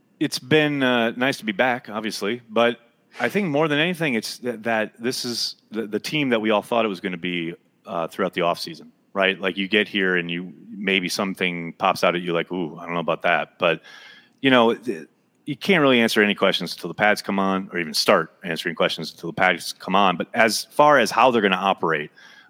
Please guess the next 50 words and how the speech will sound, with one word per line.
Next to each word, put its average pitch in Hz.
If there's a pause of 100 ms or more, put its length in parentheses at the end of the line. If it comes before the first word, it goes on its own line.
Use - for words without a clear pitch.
(120)
like, 98
the, 104
how 117
the 113
pieces 104
are 92
gonna 85
fit, 82 (580)
it's 120
pretty 185
much 147
what 131
we've 123
been 113
talking 131
about 90
all 98
offseason. 82
And 85
it's 98
<laughs> -
nice 117
to 101
see 117
it 98
kinda 92
start -
to 82 (380)
kinda 95
rumble 95
to 90
life, 87
so 80
to 78
speak, 73
right? 87 (220)
Long 107
way 127
to 131
go, 92
no 90
question 113
about 92
it. 82
But 85 (380)
yeah, 101
to -
me, 120
it's -
like 87